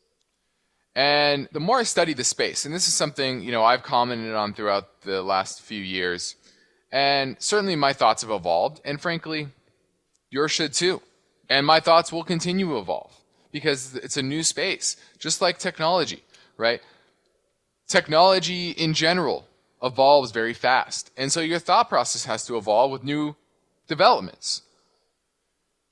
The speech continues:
Right? Nobody could have seen three or four years ago that Bitcoin, or sorry, that Intel would have trouble with its production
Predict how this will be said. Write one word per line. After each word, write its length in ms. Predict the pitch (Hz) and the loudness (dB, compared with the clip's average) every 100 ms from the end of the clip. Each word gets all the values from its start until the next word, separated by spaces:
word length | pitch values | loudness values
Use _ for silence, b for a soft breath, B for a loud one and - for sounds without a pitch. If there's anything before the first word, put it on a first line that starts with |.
| _ _ _ _ | _ _ _ _
Right? 140 | 127 139 | -6 0
Nobody 420 | 160 190 185 175 | 0 0 -2 -6
could 200 | 190 170 | -4 2
have 320 | 160 139 - - | 2 0 -4 -4
seen 460 | - 165 190 165 | 0 2 2 0
three 200 | 127 143 | -2 -4
or 60 | 135 | -4
four 180 | - 120 | -2 -2
years 260 | 127 185 | -2 -4
ago 260 | 165 113 107 | -2 0 0
that 320 | 117 110 - | 2 0 -2
Bitcoin, 500 | 147 151 151 127 120 | -4 -4 -4 -4 -4
or 60 | 123 | -2
sorry, 240 | 143 113 | 2 2
that 220 | 101 104 - _ _ - | 2 -2 -4 _ _ -6
Intel 360 | 123 120 120 | -4 0 0
would 100 | 110 | 0
have 160 | 113 107 | -2 -4
trouble 320 | - 127 127 | 0 0 0
with 160 | 107 113 | -4 -4
its 340 | 98 - - - _ _ _ _ _ _ | -4 -2 -2 -6 _ _ _ _ _ _
production 580 | 135 117 - - 104 | 0 2 2 -2 -6